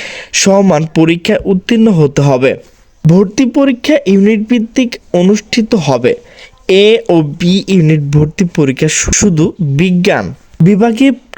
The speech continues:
শিক্ষার্থীরাই এবং সি ও ডি ইউনিট ভর্তি পরীক্ষা বিজ্ঞান ও মানবিক বাণিজ্য বিভাগ শিক্ষার্থীরাই অংশগ্রহণ করতে পারবেন। বিজ্ঞপ্তিতে বলা হয়েছে, আগামী দশই জানুয়ারি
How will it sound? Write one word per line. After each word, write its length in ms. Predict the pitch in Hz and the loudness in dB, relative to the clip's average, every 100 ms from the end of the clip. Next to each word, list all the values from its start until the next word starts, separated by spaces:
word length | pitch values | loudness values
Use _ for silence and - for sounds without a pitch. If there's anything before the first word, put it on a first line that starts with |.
| - - | -4 -2
শিক্ষার্থীরাই 800 | 226 226 220 165 151 131 151 349 - 147 | -2 0 -2 0 0 0 0 -2 -2 -2
এবং 200 | 147 156 196 - - | 0 0 -2 -4 -6
সি 200 | - 233 247 - 175 | -2 0 2 2 2
ও 20 | 165 160 | 2 0
ডি 120 | 185 208 196 | -2 0 0
ইউনিট 280 | 160 156 147 | 2 0 0
ভর্তি 280 | 160 151 185 170 | -2 0 -4 -2
পরীক্ষা 320 | 196 196 196 190 156 | 0 0 -2 -2 -2
বিজ্ঞান 380 | 185 180 202 220 - | -4 -2 -2 -2 0
ও 20 | 160 139 | 0 2
মানবিক 420 | 143 165 151 190 - - - - - 147 | 2 2 0 -2 -6 -20 -20 -14 -6 -2
বাণিজ্য 340 | 175 202 196 240 226 | 0 0 0 0 0
বিভাগ 220 | 226 233 - | 0 0 -2
শিক্ষার্থীরাই 640 | 220 202 190 143 139 135 - - | -4 -2 -2 -2 0 0 0 -2
অংশগ্রহণ 520 | 160 156 156 143 135 131 196 | -4 -2 -2 0 -2 -2 -2
করতে 260 | 190 - 185 | -2 -4 -2
পারবেন। 360 | 170 139 123 117 127 _ _ _ _ | -2 0 -2 -2 -8 _ _ _ _
বিজ্ঞপ্তিতে 720 | 156 202 190 254 254 269 - 285 202 | 2 2 2 0 0 -2 0 2 2
বলা 180 | 170 185 - | 2 0 0
হয়েছে, 320 | 135 127 - - 175 | 0 0 -4 -2 -2
আগামী 260 | 175 202 226 165 151 | 0 0 0 0 0
দশই 340 | 160 170 214 185 165 | 0 0 0 0 -2
জানুয়ারি 400 | 175 180 185 | 0 2 2